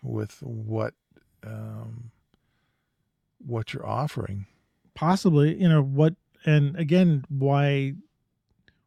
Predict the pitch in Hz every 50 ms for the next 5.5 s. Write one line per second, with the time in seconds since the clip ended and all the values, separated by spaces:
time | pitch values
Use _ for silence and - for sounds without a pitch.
0 | _ _ - 165 147 139 143 143 139 139 135 135 139 - - _ _ _ _ 156
1 | 147 135 127 120 117 117 117 110 104 98 - _ _ _ _ _ _ _ _ _
2 | _ _ _ _ _ _ _ _ _ _ _ _ _ _ 147 147 143 127 117 123
3 | 120 143 143 147 135 131 117 - - 180 165 160 160 160 151 143 139 131 127 139
4 | 139 127 127 123 127 135 139 143 135 - 131 127 - 143 131 113 113 113 127 -
5 | - 139 127 123 127 120 - - - -